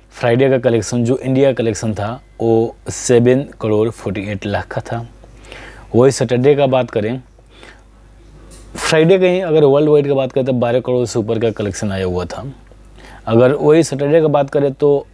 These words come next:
आपको नौ करोड़ फिफ्टी सेवन लाख का collection किया हुआ है, यानी आपको, अ,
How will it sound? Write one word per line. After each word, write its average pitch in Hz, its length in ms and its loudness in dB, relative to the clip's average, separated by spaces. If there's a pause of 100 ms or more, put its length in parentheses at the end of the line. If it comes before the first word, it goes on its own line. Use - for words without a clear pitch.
आपको 123 540 0
नौ 117 280 2
करोड़ 113 360 0 (460)
फिफ्टी 110 260 -2
सेवन 107 320 -4
लाख 107 240 -4
का 101 240 -8 (100)
collection 98 340 -6
किया 92 220 -2
हुआ 85 220 -4
है, 113 80 -10 (440)
यानी 117 480 2
आपको, 120 520 -2
अ, - 40 -12